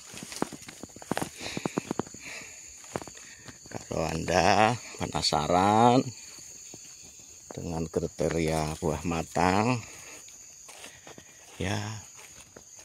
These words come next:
nantikan video selanjutnya. Nanti akan kita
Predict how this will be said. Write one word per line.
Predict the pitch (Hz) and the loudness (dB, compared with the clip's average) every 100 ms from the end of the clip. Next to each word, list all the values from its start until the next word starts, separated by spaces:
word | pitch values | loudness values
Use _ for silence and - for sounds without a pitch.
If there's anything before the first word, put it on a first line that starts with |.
| - - 92 | -20 -10 -4
nantikan | 85 - 87 - 87 95 104 107 107 107 - - - - - - - - - - - - | -4 -4 -10 2 6 6 6 6 4 2 -8 -20 -20 -20 -18 -20 -18 -20 -18 -18 -16 -2
video | 95 78 - 76 76 76 85 87 87 90 | 0 0 -2 0 2 4 6 6 4 0
selanjutnya. | - 76 78 76 78 82 76 82 85 87 85 80 | 0 0 0 0 0 -2 0 2 4 4 4 2
Nanti | 73 76 90 90 | -4 0 6 6
akan | 82 85 | 6 2
kita | 85 82 - 76 | 2 0 2 2